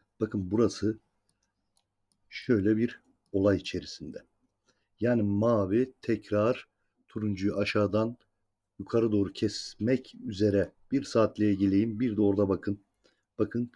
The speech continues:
kesişmiş. Yani bir saatlikte al sinyalini vermiş. Benim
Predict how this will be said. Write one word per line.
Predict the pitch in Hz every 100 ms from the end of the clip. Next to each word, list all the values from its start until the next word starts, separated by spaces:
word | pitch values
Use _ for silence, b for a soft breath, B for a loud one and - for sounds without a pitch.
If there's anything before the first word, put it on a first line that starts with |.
| _
kesişmiş. | - 98 - 101 - 101 101 - - - _ _ _ _ _
Yani | 95 90 82
bir | 92 123 135
saatlikte | - 101 - - -
al | - 123 127
sinyalini | 117 - 101 98 95 123 104
vermiş. | 87 85 76 - - _ _ _ _ _ _ _ _ _ _ _ _ _ _ _ _ -
Benim | 165 196 180 180